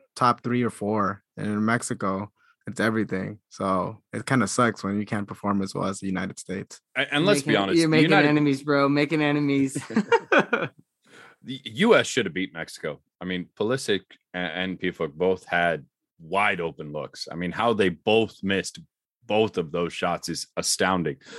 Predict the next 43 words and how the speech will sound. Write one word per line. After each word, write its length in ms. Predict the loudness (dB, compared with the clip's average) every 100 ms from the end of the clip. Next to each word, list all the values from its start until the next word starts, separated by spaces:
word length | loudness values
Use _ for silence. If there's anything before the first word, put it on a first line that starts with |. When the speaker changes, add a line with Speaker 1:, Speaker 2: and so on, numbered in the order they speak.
| -18 -10 -2
Speaker 2:
Uh, 120 | 0
both 320 | 4 4 4
of 60 | 0
them 120 | 0
should 160 | 0
have 80 | 0
been 140 | 0 -2
in, 160 | -4
should 160 | -4 -4
have 80 | -2
been 160 | -2
two 180 | -2 -2
nil 240 | -2 -2
U 220 | -2 -2 -2
S 180 | -2
A, 160 | -2 -2
should 160 | -4 -6
have 120 | -4 0
at 140 | 0
least 640 | 4 4 4 2 -2 -6 -2
had 180 | -2 0
one 380 | 0 4 4 4
of 80 |
those 280 | 2 -2 -2
go 200 | -4 -4
in 140 | -4 -10 _ -20 _ -2
and 180 | 0
been, 240 | 2 0 0
been 240 | -2 0
one 260 | 2 2 2
nil 160 | 0
U 220 | 0 -2 -2
S 140 | -2
A, 80 | -4
and 100 | -4
we 80 | -6
should 160 | -4
have 80 | -2
walked 280 | 0 0 -2
away 180 | -2 -2
with 160 | -4
Mex-, 200 | -8 -8 -4
from, 300 | -4 -4